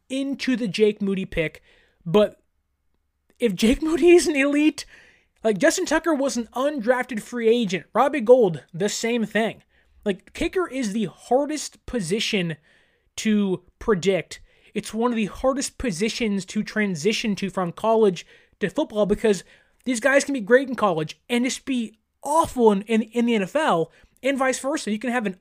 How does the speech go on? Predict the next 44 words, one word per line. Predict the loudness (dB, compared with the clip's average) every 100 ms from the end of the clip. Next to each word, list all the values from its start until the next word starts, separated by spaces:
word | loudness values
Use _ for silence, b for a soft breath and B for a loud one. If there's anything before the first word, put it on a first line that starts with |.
| _
undrafted | -4 -4 -2 -4 -4 -4 -6 -6
free | 0 0
agent | 0 -4
kicker | -4 0 0 -2 b b b b
become | -6 -2 0
the | 2
greatest | 4 4 2 0
kicker | -2 -2 2
of | 2
all | 4 2
time | 0
in | -2
Baltimore | 0 0 0 0 0 -2 b b -4
and | -2
a |
bona | 2 2 4
fide | 0 0
Hall | -2
of | 0
Famer. | 0 0 -2 -6 b b b b b b
So | 0 0 0 -8 _ -6
if | -2
Jake | 2 0
Moody | 2 -2 -2 -6 -4
isn't | -2 0 -2 -4
that, | -8 -8 -18
<laughs> | -2
and | 0 2 4 4 2 -4
you're | -4
sitting | -2 -2 -2
here | -2 -2
in | -4
three, | -2 -4
four | 2 2
years, | 2 0 0
and | -4
he's | -4 -2
not | 0 -2
on | -2 -2
the |
roster, | 0 0 0 0 -2 -2 b b b b b b
this | -4 -2 0 -2 -8
should | -6 -2 -2 -2
be, | -2 -2 -4